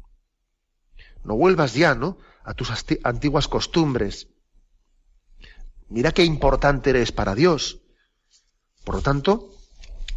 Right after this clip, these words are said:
que tu comportamiento, que tu vida sea coherente con, con este misterio de amor, puesto, pues, que eres tan importante para Dios,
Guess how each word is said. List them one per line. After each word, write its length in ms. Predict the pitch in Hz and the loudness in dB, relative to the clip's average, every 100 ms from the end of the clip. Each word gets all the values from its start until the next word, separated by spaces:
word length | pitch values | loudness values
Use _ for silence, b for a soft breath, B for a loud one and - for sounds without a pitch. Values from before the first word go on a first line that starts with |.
| - | -6
que 100 | - | -4
tu 140 | 117 123 | -2 0
comportamiento, 840 | 123 110 117 - 107 156 170 139 | 0 2 0 0 0 2 2 2
que 100 | 135 | 2
tu 180 | 123 113 | 0 0
vida 360 | 117 185 135 135 | 2 2 4 2
sea 260 | - 147 | 0 -2
coherente 640 | 147 127 120 190 185 - 98 | 0 2 4 2 0 -2 -4
con, 260 | 107 107 B B | -4 -6 B B
con 160 | B 107 | B 0
este 220 | 135 - | 2 2
misterio 480 | 123 117 - 123 120 | 0 -2 0 2 2
de 100 | 113 | 2
amor, 300 | 107 117 107 B B B B | 2 2 0 B B B B
puesto, 640 | - 117 - 113 95 - - | -2 -2 2 2 0 -4 -2
pues, 240 | 117 107 | 0 0
que 120 | - | 2
eres 180 | 117 147 | 2 4
tan 160 | - 151 | 4 2
importante 680 | 151 123 123 135 139 127 131 | 2 2 2 4 2 2 2
para 200 | 131 123 | 4 4
Dios, 240 | 151 - | 2 0